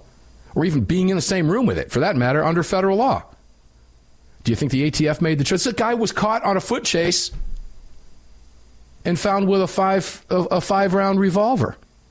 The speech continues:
And the A T F is taking credit in a press release when it was Sumter County Sheriff's officers that made the arrest. Here's your tax dollars. Is the A T F necessary in any of this that you can think of?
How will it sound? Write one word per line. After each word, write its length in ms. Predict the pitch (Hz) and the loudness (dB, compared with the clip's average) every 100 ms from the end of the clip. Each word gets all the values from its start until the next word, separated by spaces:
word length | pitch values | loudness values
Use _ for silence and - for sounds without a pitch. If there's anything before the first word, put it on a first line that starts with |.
| - - - - - | -20 -20 -20 -10 -2
And 100 | 175 | 0
the 100 | 175 | 0
A 120 | 190 | -2
T 200 | - 202 | 0 0
F 140 | 220 | 0
is 100 | 156 | 0
taking 240 | - 185 180 | 0 0 0
credit 300 | 208 208 170 | 2 2 2
in 80 | |
a 40 | 156 | 0
press 280 | - 214 - | 0 -2 0
release 300 | 143 131 175 | 2 2 0
when 120 | 165 | 0
it 40 | |
was 100 | 170 | 0
Sumter 260 | - 196 - | 0 0 -2
County 260 | 180 180 | 0 0
Sheriff's 380 | 143 185 214 - | 2 0 0 0
officers 440 | 123 131 - 165 151 | 0 0 2 2 2
that 60 | |
made 220 | 156 165 | 2 0
the 100 | 190 | 2
arrest. 420 | 185 240 - - - - - - - - - - - - - - - - - - - - | 2 2 0 -4 -10 -20 -20 -20 -20 -20 -20 -20 -20 -20 -20 -20 -20 -18 -14 -14 -14 -8
Here's 180 | 117 113 | -2 -2
your 80 | - | 0
tax 260 | 139 - | -2 0
dollars. 380 | - - - - - - - - | -2 -2 -4 -6 -8 -18 -18 -2
Is 120 | 139 | 0
the 120 | 143 | 2
A 40 | 208 | 0
T 120 | 254 | 0
F 140 | 220 | 0
necessary 520 | 185 196 - 220 220 | -2 0 0 0 2
in 80 | 208 | 2
any 200 | 214 220 | 2 2
of 60 | 214 | 2
this 180 | 220 - | 0 0
that 80 | |
you 100 | 185 | 0
can 140 | 190 175 | 0 0
think 220 | 202 208 | 0 0
of? 260 | 233 233 | 0 -2